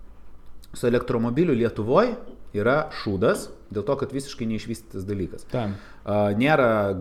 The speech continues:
Speaker 1: greito čerdžinimo stotelių, nėra tų stotelių pakankamai, elektra
Speaker 2: Į Palangą nuvažiuot biškelį,
Speaker 1: Jo,
Speaker 2: jau
Speaker 1: nu
Speaker 2: būtų
Speaker 1: tai
Speaker 2: gaidys.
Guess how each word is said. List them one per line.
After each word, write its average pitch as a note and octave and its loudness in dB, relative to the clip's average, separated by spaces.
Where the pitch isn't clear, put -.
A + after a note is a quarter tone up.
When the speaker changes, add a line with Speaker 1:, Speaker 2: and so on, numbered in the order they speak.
Speaker 1:
greito B2+ 4
čerdžinimo G#2 0
stotelių, C#3 2
nėra B2 0
tų A2+ -6
stotelių G#2+ -2
pakankamai, C3 0
elektra G#2+ 0
Speaker 2:
Į C3 8
Palangą C#3+ 8
nuvažiuot C3+ 4
biškelį, C3 2
Speaker 1:
Jo, D#3+ 10
Speaker 2:
jau B2 10
Speaker 1:
nu D3+ 2
Speaker 2:
būtų - 0
Speaker 1:
tai G#3 6
Speaker 2:
gaidys. F#3 6